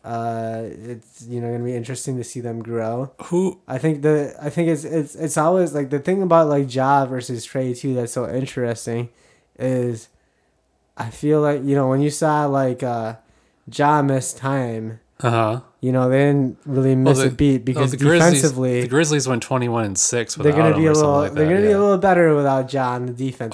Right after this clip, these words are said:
Speaker 2: Oh, I mean,
Speaker 1: side.
Speaker 2: and actually,
Speaker 1: And
Speaker 2: like,
Speaker 1: same thing with Trae.
Speaker 2: they moved the ball, like, offensively. Well,
Speaker 1: Like, Trae's not a good defender either.
Speaker 2: Oh,
Speaker 1: Like,
Speaker 2: he's
Speaker 1: probably the worst in the league.
Speaker 2: maybe the worst in the league,
Speaker 1: Jordan
Speaker 2: yeah.
Speaker 1: Poole has something to say about that.
Speaker 2: <laughs>
Speaker 1: But it's probably them two that are duking it out,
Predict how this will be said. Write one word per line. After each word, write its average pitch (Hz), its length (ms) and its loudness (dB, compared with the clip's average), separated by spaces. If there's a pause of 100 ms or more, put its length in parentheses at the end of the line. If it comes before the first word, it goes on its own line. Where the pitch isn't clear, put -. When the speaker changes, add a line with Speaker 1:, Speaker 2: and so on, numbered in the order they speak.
Speaker 2:
Oh, 110 60 4
I 113 160 2
mean, 117 140 -2
Speaker 1:
side. 104 100 -10
Speaker 2:
and 147 200 0
actually, 139 300 0
Speaker 1:
And 117 60 4
Speaker 2:
like, 107 80 4
Speaker 1:
same 190 200 4
thing 185 140 4
with 165 140 6
Trae. 143 400 4
Speaker 2:
they 147 100 4
moved 165 220 0
the 143 80 0
ball, 123 280 4
like, 110 140 2
offensively. 107 720 -2
Well, 151 260 2
Speaker 1:
Like, 143 80 -2
Trae's 180 260 4
not 180 120 6
a 170 60 6
good 160 140 2
defender 147 420 2
either. 113 440 0 (180)
Speaker 2:
Oh, 110 60 -2
Speaker 1:
Like, 92 80 -2
Speaker 2:
he's 98 60 -4
Speaker 1:
probably 151 220 4
the 135 100 2
worst 139 300 0
in 131 60 -4
the 127 60 -2
league. 113 440 -2
Speaker 2:
maybe 127 240 -4
the 95 120 -4
worst 92 260 -10
in - 80 -14
the 101 60 -12
league, 104 200 -12
Speaker 1:
Jordan 147 280 4
Speaker 2:
yeah. - 60 -8
Speaker 1:
Poole 151 200 6
has 139 220 2
something 127 320 -2
to 113 60 -4
say 110 220 -6
about 104 260 -6
that. 104 300 -8 (280)
Speaker 2:
<laughs> - 340 -12
Speaker 1:
But 131 360 2
it's 139 160 -8
probably 139 320 2
them 123 240 -2
two 117 360 -4
that 107 120 -6
are 107 80 -6
duking 113 380 -8
it 110 140 -8
out, 113 340 -8